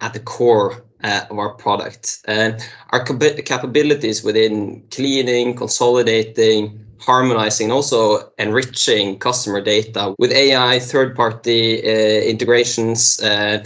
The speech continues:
and subsequently turn it into actionable, relevant insights, uh, that also leverages synergies across all these data sources. In my opinion, uh, we're, we're very strong there and, and,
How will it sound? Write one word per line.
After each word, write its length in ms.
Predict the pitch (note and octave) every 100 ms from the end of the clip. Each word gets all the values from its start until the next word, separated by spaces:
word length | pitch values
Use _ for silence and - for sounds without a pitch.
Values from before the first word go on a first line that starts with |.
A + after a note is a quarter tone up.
| - -
and 140 | B2+
subsequently 1400 | - C3 A#2 - - D3 C3+ C3 A2+ G#2+ G#2 G2 G2+ - _
turn 260 | - B2+ A#2+
it 120 | G#2+
into 720 | A2 A2+ A#2 - G#2 G#2 G2+ - _ -
actionable, 880 | A#2 C#3+ - A#2+ G#2+ A2 A2 A2 -
relevant 760 | A#2+ A#2+ C3 A#2+ G#2 G2+ - - -
insights, 920 | B2 A2+ - G2+ G2 - - - - A2
uh, 340 | G#2+ G#2 G#2 G2
that 160 | A#2+
also 480 | C#3 E3 - A2 - - _ _ B2
leverages 560 | B2+ D#3+ D3 B2+ A2+
synergies 800 | - - - F3 D3+ - F#2+ -
across 340 | G2 - C3+ D3+
all 180 | D3
these 220 | C3+ C3+ B2+
data 340 | B2 B2 G#2+
sources. 600 | - F#2+ - F#2+ - - - - - - _ -
In 140 | A#2+
my 140 | C#3 C#3+
opinion, 640 | C#3+ C3+ C3 B2+ B2+ B2
uh, 260 | B2 A2+ A#2
we're, 240 | A#2+ B2+ B2
we're 220 | B2+ C3
very 300 | B2+ C3 A2+
strong 420 | - - A#2 G#2+
there 280 | A2 G#2+ G#2
and, 180 | G#2 G#2
and, 560 | A2 G#2+ G#2+ G#2+ G2+